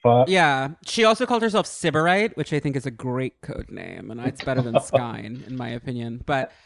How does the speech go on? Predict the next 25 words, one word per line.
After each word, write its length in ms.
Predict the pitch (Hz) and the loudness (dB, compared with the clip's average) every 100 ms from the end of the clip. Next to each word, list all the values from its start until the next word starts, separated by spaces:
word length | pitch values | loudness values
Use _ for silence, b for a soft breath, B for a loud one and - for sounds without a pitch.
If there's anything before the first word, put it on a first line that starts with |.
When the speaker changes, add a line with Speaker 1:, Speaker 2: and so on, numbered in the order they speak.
| b | b
Speaker 2:
yeah, 300 | 175 208 147 | -6 -4 -4
no, 280 | 160 170 135 | -6 -6 -6
she's, 280 | - 165 165 | -8 -8 -8
like, 100 | 156 | -8
a 60 | |
sex 400 | 147 - 151 - | -8 -6 -6 -6
club 460 | - 160 139 131 131 | -10 -2 -2 -2 -4
owner. 760 | 147 139 135 131 127 127 131 131 | -2 0 0 0 -2 -2 -4 -6
She's 260 | - 247 220 | -2 -2 2
a 120 | 226 | 0
businesswoman. 1080 | 160 - 143 185 233 202 - - - - 165 | 0 -12 -2 0 0 -4 -6 -14 -14 -16 -6
Speaker 1:
Yeah. 140 | - 233 | 2 2
Speaker 2:
She's 180 | 170 151 | 2 -2
a 60 | |
professional 800 | 160 156 - 147 - 156 147 143 | -6 -10 -6 -6 -4 -4 -2 -2
gal. 320 | 139 147 135 | -2 -2 -2
She's 80 | 123 | -6
an 100 | 147 | -6
entrepreneur. 720 | 139 139 - 139 143 147 117 - _ | -4 -6 -6 -4 -2 -2 -4 -10 _
Speaker 1:
You've 140 | 117 | -2
got 200 | - - - | 0 -2 2
to 100 | 107 | 4
respect 360 | 117 - 101 | 4 4 4
the 100 | 135 | 4
hustle. 400 | 127 170 - 85 | 4 2 0 -8